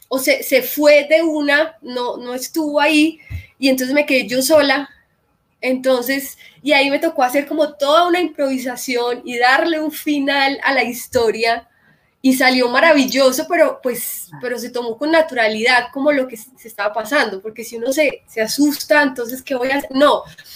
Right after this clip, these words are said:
y fue súper bonito, pero fue súper, como todo el mundo estaba así como,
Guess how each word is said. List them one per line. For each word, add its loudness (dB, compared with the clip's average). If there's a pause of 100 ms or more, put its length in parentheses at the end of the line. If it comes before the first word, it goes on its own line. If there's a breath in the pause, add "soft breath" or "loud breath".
(240 loud breath)
y 2
fue 0
súper 0
bonito, 0
pero 4
fue -2
súper, -2 (380)
como -2
todo 6
el 6
mundo 4
estaba 4
así 2
como, 0